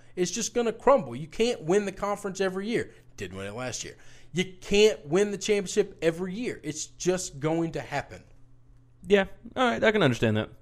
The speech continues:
Speaker 2: Uh, let's move on to Arkansas.
Speaker 1: Okay.
Speaker 2: I've got 'em going six and six.
Speaker 1: Uh, seven and five. We're not a whole lot out. I actually
Speaker 2: Yeah.
Speaker 1: like this hire, and I like this team. I'm excited to watch this offense.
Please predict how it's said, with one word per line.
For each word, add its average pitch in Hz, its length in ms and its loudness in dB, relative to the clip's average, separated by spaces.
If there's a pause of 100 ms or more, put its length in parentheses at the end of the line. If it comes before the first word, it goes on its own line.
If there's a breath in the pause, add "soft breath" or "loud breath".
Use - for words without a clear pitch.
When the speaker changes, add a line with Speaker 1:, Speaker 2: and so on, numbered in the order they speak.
(480)
Speaker 2:
Uh, 127 420 10
let's 175 160 4
move 196 160 6
on 175 120 6
to 143 40 8
Arkansas. 135 400 4 (160)
Speaker 1:
Okay. 92 140 -6 (1000)
Speaker 2:
I've 127 140 0
got 156 140 10
'em 156 100 6
going 160 200 8
six 175 280 0
and 165 100 2
six. - 520 -8
Speaker 1:
Uh, 120 180 -10
seven 156 340 -4
and 139 120 -6
five. 90 260 -8
We're 127 120 -8
not 147 220 0
a 139 60 -2
whole 156 200 -2
lot 143 200 0
out. 143 240 -2
I 214 200 6
actually - 280 2
Speaker 2:
Yeah. 135 80 -4
Speaker 1:
like 123 420 -4
this 131 200 -4
hire, 131 400 -6
and 120 160 -10
I 107 80 -10
like 117 380 -8
this 117 240 -10
team. 127 300 -8
I'm 107 120 -10
excited 120 580 -10
to 170 160 -2
watch 131 380 -8
this 139 240 -8
offense. 127 560 -8